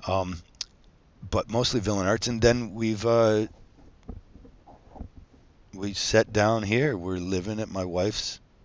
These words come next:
uh, house that she grew up in. It's in Flint, Michigan. It's in the city. It's not the best neighborhood, um, but it's what we can afford. We're still not rich. <laughs> Maybe that, I think a lot of people get the idea that fame and riches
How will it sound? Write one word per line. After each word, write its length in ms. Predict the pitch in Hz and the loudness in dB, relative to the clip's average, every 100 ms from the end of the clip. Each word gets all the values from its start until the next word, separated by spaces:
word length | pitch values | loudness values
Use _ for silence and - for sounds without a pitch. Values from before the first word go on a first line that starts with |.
| _ _ - | _ _ -18
uh, 260 | 78 90 87 | -6 -2 0
house 280 | 90 113 - | 2 0 -4
that 100 | - | -6
she 140 | - | -8
grew 240 | 98 90 90 | -8 -6 -6
up 140 | - | -4
in. 160 | 127 160 - - - - - - - _ - | -6 -8 -16 -18 -14 -16 -16 -20 -20 _ -12
It's 120 | - | -6
in 100 | 101 | -4
Flint, 300 | - 104 - | -2 -2 -2
Michigan. 480 | 87 85 - 98 139 - - - - - | -2 -2 0 -2 -4 -8 -20 -20 -20 -8
It's 240 | 87 - - | -6 -6 -6
in 140 | 76 | -4
the 80 | 107 | -2
city. 460 | - 69 95 147 - - - - | -2 -2 -2 -4 -6 -20 -20 -18
It's 320 | - - - | -14 -12 -12
not 260 | - 69 - | -10 -12 -12
the 80 | |
best 340 | - 65 90 76 | -12 -10 -8 -8
neighborhood, 560 | 67 65 69 73 123 151 _ - - | -10 -12 -12 -10 -10 -14 _ -20 -12
um, 460 | 92 98 98 95 92 - - | 0 2 4 2 -2 -12 -12
but 140 | 85 82 | -8 -8
it's 140 | - | -6
what 120 | 85 | -8
we 140 | 90 101 | -8 -8
can 120 | 104 | -10
afford. 460 | - 90 113 147 - - _ - _ | -8 -2 -2 -2 -8 -20 _ -20 _
We're 60 | - | -8
still 180 | - 202 | 0 6
not 220 | 190 165 | 8 8
rich. 420 | 170 - - - - - | 6 4 0 -10 -12 -6
<laughs> 460 | 95 98 - - - | -2 -2 -4 -2 6
Maybe 220 | 185 196 | 8 10
that, 180 | 165 - - - - | 8 8 4 0 4
I 120 | - | 6
think 200 | 156 - | 6 2
a 60 | - | 2
lot 180 | 92 131 | 2 2
of 80 | |
people 240 | 104 135 98 | 0 -2 -2
get 180 | 98 - | -4 2
the 160 | 95 | 2
idea 420 | 87 87 98 95 | 4 2 4 4
that 180 | 87 80 | 4 -2
fame 440 | - 110 110 110 110 | -4 0 0 0 -4
and 200 | 92 85 | -8 -4
riches 580 | 92 - 78 73 - | -4 -2 -2 -4 -6